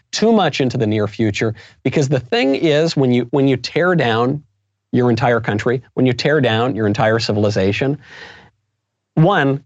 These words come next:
uh, some of those statues might clobber you and clobber the things that you love, but, but you're going to end up living amid ruins. And, and all cultures, all civilizations are gonna have to admire certain people. We're gonna have to admire certain values.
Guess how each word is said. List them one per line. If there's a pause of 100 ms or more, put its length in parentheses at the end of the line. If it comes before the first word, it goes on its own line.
(240)
uh,
some
of
those
statues
might
clobber
you
and
clobber
the
things
that
you
love,
but,
but
you're
going
to
end
up
living
amid (100)
ruins.
And,
and (880)
all
cultures,
all
civilizations
are
gonna
have
to
admire
certain
people. (220)
We're
gonna
have
to
admire
certain
values.